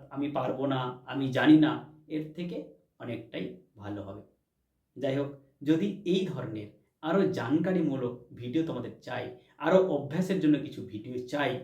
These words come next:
তাহলে অবশ্যই তোমরা কমেন্ট বক্সে লিখে জানাবে, আমরা তোমাদের জন্য যথাসাধ্য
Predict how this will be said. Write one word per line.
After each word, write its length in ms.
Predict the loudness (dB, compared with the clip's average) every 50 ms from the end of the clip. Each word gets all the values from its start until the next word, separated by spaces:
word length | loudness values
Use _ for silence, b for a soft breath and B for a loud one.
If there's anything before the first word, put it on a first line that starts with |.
| -12 -16
তাহলে 220 | -18 -12 -8 -6
অবশ্যই 400 | -4 -2 -2 -2 -2 -2 -2 -2
তোমরা 260 | -2 -2 -4 -4 -6
কমেন্ট 320 | -8 -8 -6 -6 -4 -2 -2
বক্সে 260 | -2 -2 -4 -4 -6
লিখে 200 | -6 -6 -4 -2
জানাবে, 300 | 0 0 0 0 0 -2 -4 B B B B B B _
আমরা 260 | -12 -10 -10 -8 -8 -10 -10
তোমাদের 340 | -8 -8 -4 -2 0 0
জন্য 200 | 2 4 2 2 2 0 -4 -8 -12 -8
যথাসাধ্য 560 | -4 -4 -2 0 0 0 0 0 -2 -2 -2